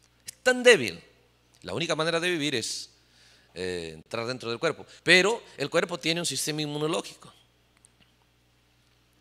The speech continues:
que cuando detectan un cuerpo extraño entrando, ellos salen a combatirlo. Y cualquier golpe que le dé el sistema inmunológico a este virus lo mataría.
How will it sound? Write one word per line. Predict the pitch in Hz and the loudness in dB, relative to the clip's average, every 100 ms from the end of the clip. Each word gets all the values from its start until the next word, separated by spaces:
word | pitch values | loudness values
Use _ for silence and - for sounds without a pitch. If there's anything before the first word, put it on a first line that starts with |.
| - _ _ _ | -20 _ _ _
que | - | -6
cuando | 123 143 143 | -2 2 4
detectan | 147 208 - 156 170 | 4 2 4 0 0
un | 170 | -2
cuerpo | 165 180 156 | 0 2 0
extraño | - 165 156 | 0 0 2
entrando, | 156 180 165 | 2 2 2
ellos | 143 | 2
salen | 156 151 139 | 2 2 2
a | 127 | 0
combatirlo. | 117 123 240 160 101 - _ _ _ _ _ _ _ _ _ _ _ _ _ _ _ _ _ _ _ | 2 0 0 -6 -10 -14 _ _ _ _ _ _ _ _ _ _ _ _ _ _ _ _ _ _ _
Y | 135 | -8
cualquier | - 143 139 220 233 | 0 2 4 6 6
golpe | 226 185 151 | 6 4 2
que | 156 | 0
le | 139 135 | 2 4
dé | 151 113 | 2 2
el | 104 | -2
sistema | 104 147 147 | -6 -4 -4
inmunológico | 135 135 143 123 | -2 0 0 0
a | |
este | 135 143 | -2 0
virus | 160 147 | -2 -2
lo | 131 | -4
mataría. | 131 151 202 226 | -6 -4 -2 0